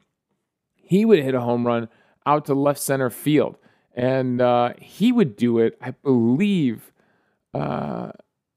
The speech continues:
he was also ahead in the count on this one. Yeah, he was ahead in the count three one. And he gets a sinker. Where was this pitch located? It was down. This pitch was down, and he goes opposite field with this one.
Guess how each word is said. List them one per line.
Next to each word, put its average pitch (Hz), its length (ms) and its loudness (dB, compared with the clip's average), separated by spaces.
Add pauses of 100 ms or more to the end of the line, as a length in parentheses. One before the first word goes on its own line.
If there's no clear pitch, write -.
(140)
he 151 140 -4
was 165 160 4 (120)
also 160 380 0
ahead 113 300 -2
in 110 80 -6
the 113 80 -6
count - 320 -6
on 110 120 -4
this 110 200 -6
one. 113 240 -2
Yeah, 131 200 -2
he 135 220 -8
was 160 220 0
ahead 131 280 -4
in 135 60 -2
the 123 80 -6
count 117 340 -8
three 143 440 -4
one. 107 340 -6 (420)
And 117 160 -4
he 151 280 -2
gets 156 280 -2
a - 80 -6
sinker. 147 480 -2
Where 165 240 0
was 170 180 -2
this 131 180 0
pitch - 280 -4
located? 110 520 -4 (300)
It 180 60 0
was 269 140 2
down. 180 400 -2 (380)
This 185 140 2
pitch - 220 0
was 185 160 0
down, 147 480 -2
and 117 120 -8
he 160 180 -2
goes 143 460 0 (240)
opposite 147 420 -6
field 135 300 0
with 110 100 0
this 107 160 -6
one. 107 140 -2